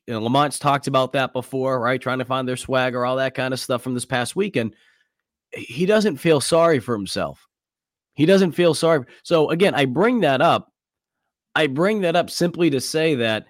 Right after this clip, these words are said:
you have a guy like Meechie who's not playing his best brand of basketball right now,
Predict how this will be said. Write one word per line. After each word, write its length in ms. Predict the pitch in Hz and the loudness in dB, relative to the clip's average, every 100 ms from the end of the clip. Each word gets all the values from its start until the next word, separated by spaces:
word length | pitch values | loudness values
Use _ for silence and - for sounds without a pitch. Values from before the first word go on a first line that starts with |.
| _ _ _ _ _ _ | _ _ _ _ _ _
you 160 | - 143 | -2 2
have 180 | 147 180 | 4 4
a 80 | 170 | 2
guy 220 | 143 156 | 2 2
like 180 | 147 131 | 2 0
Meechie 640 | 131 147 147 117 104 98 - _ | 0 0 0 -4 -4 -6 -12 _
who's 240 | 117 110 | -6 -2
not 340 | 127 147 160 - | 2 2 2 -2
playing 520 | - 160 135 110 104 | -2 0 0 -2 -6
his 280 | 104 117 98 | -6 -4 -4
best 420 | 107 143 143 - | -2 0 -2 -6
brand 300 | 117 135 147 | -4 -4 -4
of 80 | 117 | -6
basketball 640 | 156 160 - 123 117 101 | -8 -10 -10 -4 -2 0
right 220 | 104 104 | -2 -4
now, 360 | 104 92 90 | -6 -4 -4